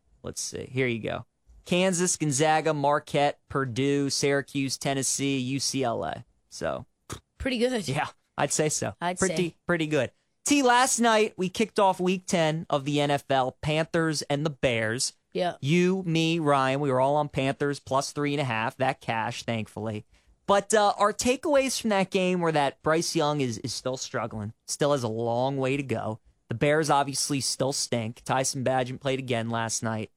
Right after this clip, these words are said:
Speaker 1: And I think you guys both posed a very good question of, if you were a fan of both of these teams,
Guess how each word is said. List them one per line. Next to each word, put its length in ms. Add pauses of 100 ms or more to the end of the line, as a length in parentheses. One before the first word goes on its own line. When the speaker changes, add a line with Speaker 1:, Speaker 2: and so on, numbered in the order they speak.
(380)
Speaker 1:
And 140
I 80
think 260
you 180
guys 300
both 340
posed 440
a 80
very 720
good 240
question 480
of, 200 (280)
if 100
you 140
were 160
a 40
fan 680 (100)
of 160 (100)
both 300
of 100
these 220 (240)
teams, 560